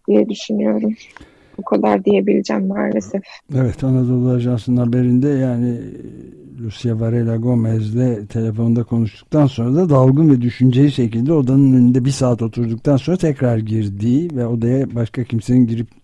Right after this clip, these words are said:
Speaker 2: çıkmadığı tespit edildi diye bir Anadolu Ajansı haberi var ama bu da yani bunun bir cinayet olmadığını göstermek için mi yazılmış bilemiyor insan yani ne olduğunu.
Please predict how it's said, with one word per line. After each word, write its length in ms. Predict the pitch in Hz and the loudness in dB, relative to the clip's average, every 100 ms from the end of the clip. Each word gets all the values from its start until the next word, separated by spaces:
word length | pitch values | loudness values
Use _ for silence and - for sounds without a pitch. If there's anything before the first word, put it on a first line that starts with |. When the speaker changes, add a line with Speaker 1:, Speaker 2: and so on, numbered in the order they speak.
| _ | _
Speaker 2:
çıkmadığı 540 | - 139 123 117 110 113 | -20 -4 -2 0 -2 -4
tespit 420 | 107 - 107 107 | -6 -6 -6 -4
edildi 540 | 107 113 107 113 104 | -2 -2 -2 -4 -4
diye 240 | 104 110 104 | -6 -6 -6
bir 140 | 101 | -6
Anadolu 480 | 110 113 107 107 110 | -4 -4 -2 -2 -2
Ajansı 480 | 107 104 107 104 107 | -2 -4 -6 -6 -6
haberi 340 | 107 110 113 | -4 -4 -4
var 140 | 170 208 | -4 -2
ama 240 | 190 139 | -2 -2
bu 160 | 131 127 | -4 -6
da 140 | 143 - _ _ _ _ _ _ _ | -8 -10 _ _ _ _ _ _ _
yani 240 | 123 117 117 | -6 -6 -2
bunun 280 | 123 127 | -2 0
bir 300 | 120 113 110 107 110 120 | -2 -4 -8 -14 -18 -10
cinayet 460 | 120 127 127 127 | -4 -2 -2 -2
olmadığını 720 | 139 131 127 123 120 123 127 | -2 0 0 0 -2 -2 0
göstermek 640 | 120 120 110 123 123 131 139 | -2 -4 -6 -6 -2 -2 -2
için 260 | - 156 147 | -6 -6 -2
mi 160 | 147 | -2
yazılmış 440 | 127 117 117 147 151 | -2 -4 -6 -6 -2
bilemiyor 420 | 160 147 123 104 | 0 2 2 -2
insan 440 | 98 - 98 101 | -6 -10 -10 -8
yani 320 | 101 98 104 | -8 -8 -8
ne 80 | 110 | -6
olduğunu. 560 | 101 92 95 104 120 | -6 -8 -10 -4 -2